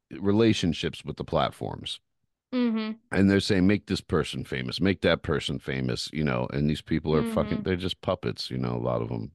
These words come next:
Speaker 1: So, whatever. Um,
Speaker 2: Stupid.
Speaker 1: yeah, it's, it's taken a lot of the, like, originality away from social media. Like, if you look at a lot of the people that are being shoved down your throats, they're just stupid.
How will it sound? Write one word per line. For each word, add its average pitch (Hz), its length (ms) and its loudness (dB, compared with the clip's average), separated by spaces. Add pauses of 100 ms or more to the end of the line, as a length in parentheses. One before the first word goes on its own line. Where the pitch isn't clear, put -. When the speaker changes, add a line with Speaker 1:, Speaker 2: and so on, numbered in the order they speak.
(100)
Speaker 1:
So, 60 340 -6 (680)
whatever. 78 580 4 (480)
Um, 78 640 4 (100)
Speaker 2:
Stupid. 196 800 -14 (1080)
Speaker 1:
yeah, 98 180 4
it's, 95 340 0
it's 87 320 -2
taken 92 320 2
a 80 60 4
lot 65 240 2
of 67 180 -4
the, 64 140 -2
like, 60 240 -2
originality 62 720 -2
away 58 260 -2
from 58 520 -6
social - 360 -4
media. 60 280 -2
Like, 60 200 -2
if - 160 -6
you 71 80 -2
look 65 240 -2
at 62 80 -4
a 55 40 0
lot 58 260 -2
of 53 60 -2
the - 60 -8
people 62 320 -8
that 57 140 -6 (440)
are 57 100 -6
being 57 240 -6
shoved - 320 -4
down 58 160 -4
your 52 120 -8
throats, - 360 -12
they're 52 120 -10
just - 340 -8
stupid. - 600 -10